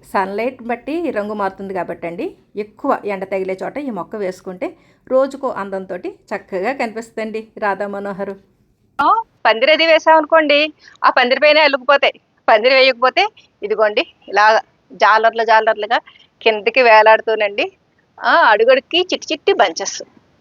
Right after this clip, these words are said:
Speaker 2: కొంచెం గ్యాప్ కొన్ని మళ్ళీ పూలు, మళ్ళీ కొంచెం గ్యాప్ మళ్ళీ పూలు, ఇలా గుత్తులు గుత్తులుగా ఏదో దండ కట్టి వేలాడదీసినట్టే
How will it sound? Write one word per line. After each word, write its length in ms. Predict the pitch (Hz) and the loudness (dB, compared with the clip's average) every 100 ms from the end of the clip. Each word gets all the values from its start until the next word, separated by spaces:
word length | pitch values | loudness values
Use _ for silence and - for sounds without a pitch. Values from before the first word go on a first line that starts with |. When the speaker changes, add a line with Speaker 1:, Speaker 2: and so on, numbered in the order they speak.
| - | -2
Speaker 2:
కొంచెం 280 | 247 240 247 | 0 2 2
గ్యాప్ 440 | 240 233 - 427 539 _ _ _ _ - | 4 2 2 -2 -2 _ _ _ _ -6
కొన్ని 260 | 403 349 - | -4 -6 -2
మళ్ళీ 200 | 269 285 | 0 0
పూలు, 260 | 202 202 - _ | -2 -6 -8 _
మళ్ళీ 160 | - 262 | 0 2
కొంచెం 300 | 294 269 285 | 2 2 2
గ్యాప్ 460 | 277 285 440 - 220 | 2 2 0 0 0
మళ్ళీ 200 | 202 196 | 0 0
పూలు, 260 | - 185 - _ - - | -4 -8 -10 _ -20 0
ఇలా 100 | 208 | 2
గుత్తులు 380 | 185 220 233 226 | 2 2 4 4
గుత్తులుగా 400 | 220 233 226 196 170 | 4 4 2 2 2
ఏదో 120 | 208 | 2
దండ 280 | 196 190 190 | 4 2 2
కట్టి 300 | 233 240 269 | 0 0 2
వేలాడదీసినట్టే 840 | 240 208 220 208 254 247 233 233 | 4 4 2 -2 -4 -4 -2 -4